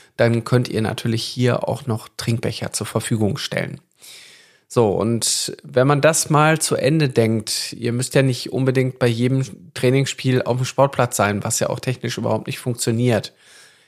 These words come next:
Wenn die Leute aber dann von euch eure Tasse in der Hand haben und am Ende sagen, ähm,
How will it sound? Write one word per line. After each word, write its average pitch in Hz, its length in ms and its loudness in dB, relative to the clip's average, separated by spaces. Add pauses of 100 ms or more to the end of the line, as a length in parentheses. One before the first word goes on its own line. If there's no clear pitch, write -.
(160)
Wenn 123 180 4
die 131 80 6
Leute 120 360 4
aber 120 180 2
dann 120 220 2
von 120 200 -2
euch 117 460 0
eure 117 260 0
Tasse 131 340 0
in 117 200 -2
der 107 340 2
Hand 110 280 -2
haben 117 520 0
und 117 460 -2
am 113 160 -2
Ende 123 420 2
sagen, 117 760 2
ähm, 117 440 -2